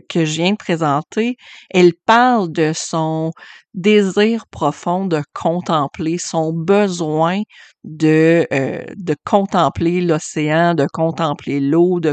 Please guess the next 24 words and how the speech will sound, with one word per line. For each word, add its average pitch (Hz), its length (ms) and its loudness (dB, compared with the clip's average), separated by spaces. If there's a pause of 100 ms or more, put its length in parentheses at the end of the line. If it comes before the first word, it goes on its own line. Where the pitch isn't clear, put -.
contempler 156 680 -4
l'horizon, 147 720 -2 (460)
pour 226 280 2
pouvoir 156 720 0 (540)
ancrer 214 840 0 (220)
ce - 220 -4
qui - 240 -8
l'habite, 160 600 2
pour 151 120 -8
pouvoir 185 420 2 (100)
créer 208 680 2 (440)
ultimement 160 760 0 (340)
ces 165 420 2
espaces-là 190 720 0
qu'elle 160 260 -2
se - 160 -8
crée 147 320 -6
par 160 220 2
la 143 100 -2
contemplation 147 920 -4
sont 147 260 -8
des 147 140 -2
moments 151 400 -2
créatifs - 760 -6